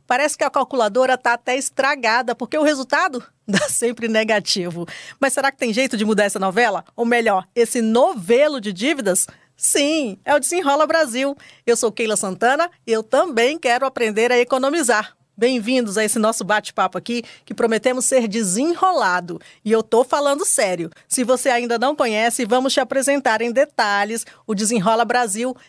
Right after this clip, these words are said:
que é um programa do governo federal que está ajudando as pessoas a deixar as dívidas do ano velho pra trás e a sair do vermelho.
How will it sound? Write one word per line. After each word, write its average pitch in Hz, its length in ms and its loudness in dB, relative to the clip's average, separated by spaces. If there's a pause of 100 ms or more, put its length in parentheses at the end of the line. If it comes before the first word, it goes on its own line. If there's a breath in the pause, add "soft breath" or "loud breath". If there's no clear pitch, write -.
que - 80 0
é - 20 6
um 349 60 0
programa 220 420 0
do 202 80 -2
governo 190 300 -2
federal 202 480 2
que - 80 -12
está - 220 -2
ajudando 262 380 0
as - 120 -2
pessoas 262 400 2
a 262 80 2
deixar 302 580 0
as 254 180 -2
dívidas 208 440 -4
do 196 160 0
ano 392 260 0
velho 226 240 0
pra 240 160 -4
trás 233 400 -2 (320 loud breath)
e 349 80 0
a 330 60 2
sair 294 280 0
do 311 180 0
vermelho. 180 640 0